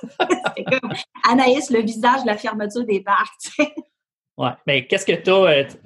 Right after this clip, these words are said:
Speaker 2: t'as-tu une couche à rajouter là-dessus, à parler à ceux qui n'ont pas compris encore? Juste un message à la nation un peu, de dire, euh, gars.
Speaker 1: Mais, tu sais, pour vrai, je pense que rendu là, après un mois de confinement qu'on est rendu,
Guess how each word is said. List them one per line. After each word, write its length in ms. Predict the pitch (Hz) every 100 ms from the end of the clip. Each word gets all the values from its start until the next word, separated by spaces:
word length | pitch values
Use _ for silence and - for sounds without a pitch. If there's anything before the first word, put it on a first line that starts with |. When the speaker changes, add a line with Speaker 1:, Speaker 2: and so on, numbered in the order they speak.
| -
Speaker 2:
t'as-tu 220 | 135 175
une 160 | 165 147
couche 240 | 185 190
à 100 | 143
rajouter 320 | 135 131 -
là-dessus, 400 | 156 127 - 202
à 80 | 175
parler 240 | - 135 147
à 40 |
ceux 100 | 151
qui 80 | 156
n'ont 80 | 139
pas 80 | 151
compris 280 | - 180 160
encore? 260 | 156 165
Juste 160 | 147 151
un 80 | 139
message 340 | 131 151 151
à 60 | 135
la 120 | 131
nation 480 | 127 120 - 151 143
un 100 | 120
peu, 220 | - 151
de 120 | 135
dire, 280 | 120 131 127
euh, 140 | 120 117
gars. 320 | 123 127 120 127 - _ _ _ _ 135 156
Speaker 1:
Mais, 180 | 190 175 - _ _ _
tu 160 | - 247
sais, 120 | 247 - -
pour 140 | 196 180
vrai, 200 | 202 226
je 80 | -
pense 220 | 220 233
que 80 | 185
rendu 500 | 185 220 226 202 185
là, 260 | 196 240 -
après 300 | - - 202
un 160 | 220 240
mois 220 | 226 233
de 60 | 233
confinement 520 | 202 185 185 190 220
qu'on 120 | 196
est 120 | 185
rendu, 520 | 175 170 170 196 240